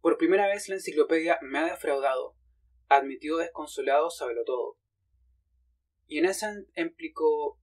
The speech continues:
Ésimule, en fin, ya sabes a lo que, a lo que voy. "¿No hay consejos prácticos sobre cómo quitar manchas de petróleo?", consultó Colonelo. "Genial, terriblemente genial.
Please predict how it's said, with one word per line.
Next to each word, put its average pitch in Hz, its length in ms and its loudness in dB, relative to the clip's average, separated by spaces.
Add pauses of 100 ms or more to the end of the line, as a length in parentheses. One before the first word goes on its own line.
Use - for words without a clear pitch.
(160)
Ésimule, 151 880 -2
en 165 180 -2
fin, 127 260 -6 (300)
ya 170 240 4
sabes 190 560 -2
a 156 100 -2
lo 147 140 -2
que, 135 500 -10
a 143 120 -2
lo 135 100 -4
que 135 80 -2
voy. 147 300 0 (720)
"¿No 135 220 -2
hay 190 100 2
consejos 208 600 -6
prácticos 165 520 -2
sobre 147 200 -2
cómo 151 240 -6
quitar 147 280 0
manchas 139 380 -4
de 160 100 -4
petróleo?", 147 520 0 (120)
consultó 143 720 -4
Colonelo. 143 560 -4 (680)
"Genial, 196 480 2 (360)
terriblemente 220 500 4
genial. 165 400 0